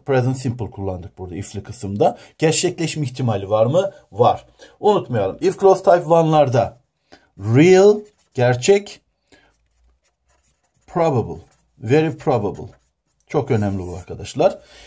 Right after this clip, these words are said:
If clause type one'larda bir de biraz sonra da göreceğiz. E, zaman present olacak. Present veya future. İkisi beraber olacak. Tamam mı? If type one'larda. Şimdi gerçek olan bir durum var if clause type one'larda ve present veya future zaman.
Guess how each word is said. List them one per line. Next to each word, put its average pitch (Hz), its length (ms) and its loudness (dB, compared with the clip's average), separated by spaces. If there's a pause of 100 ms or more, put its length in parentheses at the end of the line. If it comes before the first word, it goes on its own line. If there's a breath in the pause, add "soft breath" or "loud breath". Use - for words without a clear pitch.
(120 loud breath)
If 220 240 -4
clause 180 260 4
type 202 360 0
one'larda 143 440 0
bir 165 80 -2
de 139 100 -2
biraz 139 220 0
sonra 120 220 -2
da 107 60 -4
göreceğiz. 120 520 0 (360 soft breath)
E, 123 160 0
zaman 147 520 2 (540)
present 165 480 0
olacak. 120 540 0 (340)
Present 160 520 0
veya 127 460 2
future. - 500 -6 (300)
İkisi 123 380 -12
beraber 101 360 -2
olacak. - 300 -14 (280)
Tamam 220 280 -2
mı? 95 140 -10
If 123 240 -10
type 123 300 -2
one'larda. 101 520 -4 (320 soft breath)
Şimdi 147 240 -4
gerçek 135 400 2
olan 190 260 2
bir 170 80 -4
durum 185 240 -2
var 180 100 0
if 175 140 -6
clause 170 200 -2
type 175 300 0
one'larda 175 380 0
ve 165 140 2
present 180 440 0
veya 160 120 6
future 120 400 -6
zaman. 135 420 2